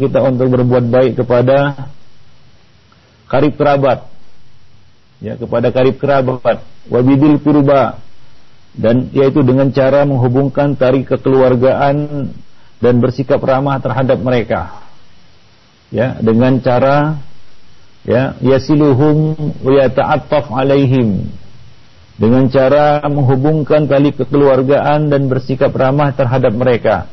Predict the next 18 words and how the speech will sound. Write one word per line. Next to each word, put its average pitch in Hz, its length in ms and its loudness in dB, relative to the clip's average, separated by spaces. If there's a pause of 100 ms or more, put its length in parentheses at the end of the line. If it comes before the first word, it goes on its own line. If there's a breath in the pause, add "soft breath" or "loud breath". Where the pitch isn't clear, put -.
(1160)
Ya, 113 400 0 (380)
yang 135 160 2
namanya 143 320 2
menyambung 147 480 2
tali 143 240 2
silaturahim, 135 800 0
tali 135 240 0
kekeluargaan 127 640 2
itu 139 300 0
bukanlah 143 480 2
dengan 131 240 -2
orang-orang 135 480 2
yang 135 80 0
menyambung 143 400 2
tali 139 180 2
silaturahim 131 800 0
dengan 147 240 2
kita. 135 480 0